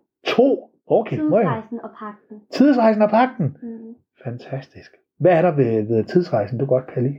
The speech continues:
Speaker 2: Den er sjov, og
Speaker 1: Ja.
Speaker 2: man får så meget viden med, hvordan man kan rejse i tiden og
Speaker 1: Ja.
Speaker 2: alt muligt,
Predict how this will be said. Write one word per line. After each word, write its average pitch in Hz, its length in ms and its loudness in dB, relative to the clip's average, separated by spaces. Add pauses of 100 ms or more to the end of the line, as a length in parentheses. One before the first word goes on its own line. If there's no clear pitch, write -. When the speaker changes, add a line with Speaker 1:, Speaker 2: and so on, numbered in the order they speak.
(120)
Speaker 2:
Den 220 180 -2
er 214 60 -6 (160)
sjov, 247 460 -4 (100)
og - 60 2
Speaker 1:
Ja. 156 60 4
Speaker 2:
man 226 200 0
får 240 240 0
så 254 80 -6
meget 226 320 -2
viden 240 320 0
med, 202 500 -4 (500)
hvordan 220 260 -4
man 226 120 -2
kan 226 140 -6
rejse 208 280 -10
i 220 40 -10 (180)
tiden 233 240 -6
og 220 100 -4
Speaker 1:
Ja. 165 160 2
Speaker 2:
alt 233 100 -6
muligt, 226 320 -6